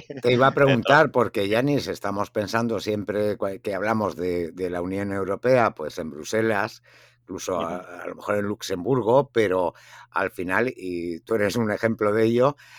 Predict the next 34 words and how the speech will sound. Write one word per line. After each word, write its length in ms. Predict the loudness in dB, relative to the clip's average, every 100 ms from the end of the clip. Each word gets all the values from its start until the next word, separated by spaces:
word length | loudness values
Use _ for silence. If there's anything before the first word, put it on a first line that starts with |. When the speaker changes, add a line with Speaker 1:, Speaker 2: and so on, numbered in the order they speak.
| -20 _ _ _
Speaker 1:
pues 240 | -4 -2
hay 180 | 0 2
oficinas 600 | 0 -2 -2 0 2 0
de, 340 | 0 0 -2
de 160 | -4 -6
la 160 | -6
Comisión 480 | -6 -6 -6 -4 -2
Europea 720 | -2 0 0 0 0 2 0
repartidas, 800 | 0 -2 -4 -6 -6 -2 -2 -2 _ _ _ -8
eh, 200 | -4 -2 -4
por 200 | -4 -6
toda 260 | -2 0 0
Europa 400 | 0 0 0 -2 -2
e 80 |
incluso 480 | -6 -4 -4 0 0 0 -10
fuera 320 | -6 0 0 0
de 60 |
Europa. 360 | 0 0 -2 -8 _ _ _
Speaker 2:
Exactamente. 720 | -14 -8 -6 -4 -6 -6 -10
Bueno, 240 | -8 -8 -8
yo 80 | -8
estoy 220 | -8 -8
trabajando 500 | -6 -6 -6 -8 -6
en 60 |
la 120 | -4 -4
representación 640 | -6 -10 -10 -12 -12 -8
de 80 | -4
la 80 | -4
Comisión. 580 | -6 -8 -8 -6 -6 -6
Cada 340 | -8 -8 -8
país 400 | -6 -6 -8 -12
en 200 | -16 -16
su 140 | -16 -10
capital 500 | -10 -8 -4 -4